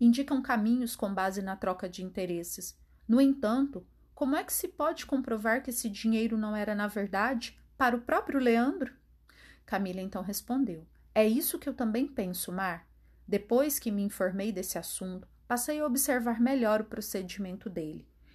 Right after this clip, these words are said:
E, para minha surpresa, constatei que essa rotina não era somente com meu cliente.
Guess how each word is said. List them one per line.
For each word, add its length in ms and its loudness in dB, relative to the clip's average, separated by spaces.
E, 60 -6
para 260 0
minha 280 4
surpresa, 760 -6
constatei 500 0
que 100 -8
essa 200 -2
rotina 500 -2
não 220 2
era 180 2
somente 540 -4
com 160 -4
meu 160 -4
cliente. 680 -8